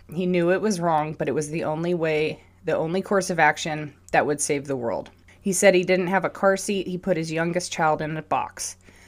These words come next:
The morning he killed his kids, he drove to Rancho de Cielo, Rancho del Cielo, and pulled off to the side of the road. He said when his son didn't die right away, he had to move the spear around, thereby cutting his hand in the process.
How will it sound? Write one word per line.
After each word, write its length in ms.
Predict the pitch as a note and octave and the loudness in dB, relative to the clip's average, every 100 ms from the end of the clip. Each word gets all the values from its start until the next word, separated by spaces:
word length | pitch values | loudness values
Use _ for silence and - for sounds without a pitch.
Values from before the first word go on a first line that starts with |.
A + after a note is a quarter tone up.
| - - - - - - | -20 -20 -20 -20 -8 0
The 80 | |
morning 440 | G#3 G3+ G#3+ G#3+ A3 | 4 6 6 6 4
he 120 | A3+ | 4
killed 300 | - G3 F3+ | 4 6 6
his 160 | E3+ - | 4 -2
kids, 480 | - A3+ G#3 G3+ | 0 2 2 0
he 220 | - G#3 F#3 | -4 -2 0
drove 400 | E3+ E3 D#3 - | 2 4 2 0
to 320 | F#3+ E3 D#3 | 0 0 0
Rancho 680 | C#3+ D#3+ F3+ G#3 G#3 G#3+ | 2 2 2 0 0 0
de 380 | F3+ E3+ D3+ D3 D3 - - - - | -2 0 0 0 -2 -6 -6 -12 -16
Cielo, 640 | - E3+ F3 F#3+ G#3+ B3+ A3+ - | -4 4 6 6 4 2 -4 -4
Rancho 500 | F3 F#3+ G3 A3 G#3 | 2 2 4 2 2
del 260 | G#3 F#3 F3+ | 2 4 4
Cielo, 640 | - F3 E3+ F3 E3+ - | 2 2 4 4 2 0
and 200 | F3 E3+ | 0 -2
pulled 280 | - G3 G3 | 0 0 4
off 340 | E3 D#3 - - | 6 6 2 -10
to 100 | - | -10
the 120 | E3 | -4
side 260 | - D#3+ | 0 0
of 80 | D#3+ | 2
the 80 | D#3 | 0
road. 340 | C#3+ B2 - - - - | 2 2 0 -8 -18 -4
He 160 | A3+ A#3 | 2 4
said 240 | A3 G3+ | 6 6
when 140 | G3 G#3 | 6 2
his 100 | F#3+ | 2
son 300 | G#3+ G3+ G#3 | 4 4 2
didn't 260 | G#3 F#3+ | 0 2
die 240 | F3 E3+ F3 | 6 8 8
right 180 | E3 D#3+ | 6 4
away, 300 | D3 D3 D3 | 4 2 2
he 140 | E3 | 0
had 140 | E3 | 0
to 60 | E3 | 0
move 220 | D#3+ D#3+ | -2 -2
the 80 | D#3 | -2
spear 380 | - - F3 F3 | -4 0 4 4
around, 360 | D#3+ D3 D3 | 4 2 2
thereby 360 | D#3 D#3 D#3 D3 | 0 2 4 2
cutting 380 | - F#3+ F#3 F#3 | -2 0 0 0
his 140 | E3+ | -4
hand 280 | - D#3 D#3 | -4 -4 -4
in 100 | D#3 | -4
the 80 | D3 | -4
process. 680 | D3+ C3 - - - - | -2 -2 -2 -6 -6 -10